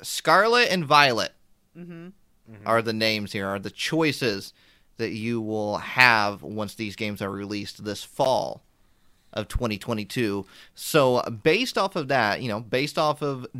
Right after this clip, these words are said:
Speaker 1: just the name, 'cause there's no other information, which one are you picking?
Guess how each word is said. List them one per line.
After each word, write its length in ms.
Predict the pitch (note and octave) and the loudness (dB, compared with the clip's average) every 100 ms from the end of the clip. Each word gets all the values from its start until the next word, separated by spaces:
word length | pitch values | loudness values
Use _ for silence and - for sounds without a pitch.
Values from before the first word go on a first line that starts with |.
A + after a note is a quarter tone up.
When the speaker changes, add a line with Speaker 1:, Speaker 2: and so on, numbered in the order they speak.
| G#2 | -10
Speaker 1:
just 600 | G#2 C#3 F#3+ - - - | 0 2 2 0 -8 -16
the 320 | C3 C#3 D#3+ | -14 -6 -4
name, 540 | D#3 D#3 C3 G#2+ A1+ - _ _ _ _ _ _ _ _ _ - | -2 -2 -2 -4 -10 -18 _ _ _ _ _ _ _ _ _ -10
'cause 120 | A2+ | -6
there's 140 | G#2+ | -4
no 160 | A#2+ C3 | 0 2
other 180 | C3 C3 | 2 0
information, 640 | B2 B2 A#2+ A2+ A2 F#2 - _ _ _ _ _ - | -2 -2 -2 -2 -4 -8 -10 _ _ _ _ _ -10
which 240 | G#2 G#2+ | -8 -6
one 140 | A#2 A2 | -6 -6
are 60 | A2+ | -6
you 100 | A2 | -6
picking? 420 | A2 G#2+ D#2 | -8 -8 -10